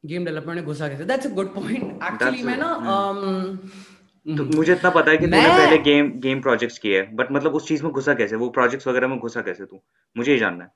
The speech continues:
Speaker 1: देखो, मैं आपको बताता हूँ कि सबसे पहली चीज है, you need to learn game development।
Speaker 2: हम्म।
Speaker 1: And, uh, you know, first thing जो मेरी हमेशा से फायदा में आई,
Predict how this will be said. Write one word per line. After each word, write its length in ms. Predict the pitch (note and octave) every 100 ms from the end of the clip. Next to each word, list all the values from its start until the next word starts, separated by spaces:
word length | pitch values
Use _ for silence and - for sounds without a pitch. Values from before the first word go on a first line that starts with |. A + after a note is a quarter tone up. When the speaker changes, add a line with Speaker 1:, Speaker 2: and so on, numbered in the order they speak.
| _ _ _ _ _ _ _ _ _ _ _ - _ _ E3+
Speaker 1:
देखो, 440 | E3+ D#3 B2 -
मैं 260 | E3+ F#3 B3+
आपको 340 | C4+ A3 A#3
बताता 300 | G3 E3 D#3
हूँ 160 | A3 B3
कि 80 | B3+
सबसे 400 | - G#3 - B3+
पहली 240 | A3+ A3+
चीज 240 | A3+ G3 F3
है, 360 | A3+ - -
you 140 | E3+ D#3+
need 260 | A3+ A3 A3 C4+
to 60 |
learn 360 | B3+ E3 D#3+ D#3+
game 200 | C#3+ C#3
development। 460 | B2+ B2 B2 C3 B2 C3+ _ -
Speaker 2:
हम्म। 180 | A#2 A2
Speaker 1:
And, 460 | G3+ C#4 E4 D4+ -
uh, 100 | A#3
you 100 | B3+
know, 360 | G3 E3 F#3 F#3+ - C#4
first 200 | D#4 D#4
thing 220 | C4+ A#3+
जो 80 | B3+
मेरी 180 | C4 C4
हमेशा 380 | A3 G3+ A#3+
से 100 | A3+
फायदा 360 | A#3+ F#3+ E3+ F#3
में 140 | F#3
आई, 260 | E3 D#3+